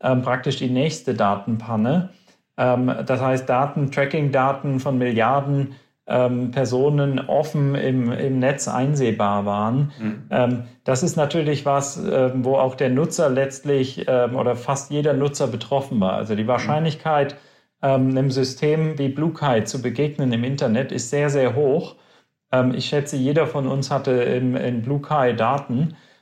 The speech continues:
Speaker 1: ähm, einfach weil auf großen Publishern und Advertisern BlueKai als Technologie,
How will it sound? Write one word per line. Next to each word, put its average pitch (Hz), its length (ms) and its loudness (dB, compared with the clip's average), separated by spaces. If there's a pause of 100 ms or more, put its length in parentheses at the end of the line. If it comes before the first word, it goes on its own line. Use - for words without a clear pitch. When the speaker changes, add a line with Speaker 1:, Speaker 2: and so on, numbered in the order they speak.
(140)
Speaker 1:
ähm, 123 260 0
einfach 127 440 0
weil 127 180 2
auf 123 200 -4
großen 139 400 0
Publishern 135 560 0
und 170 220 0
Advertisern 131 840 0
BlueKai 135 540 0
als 123 280 -2
Technologie, 127 760 -2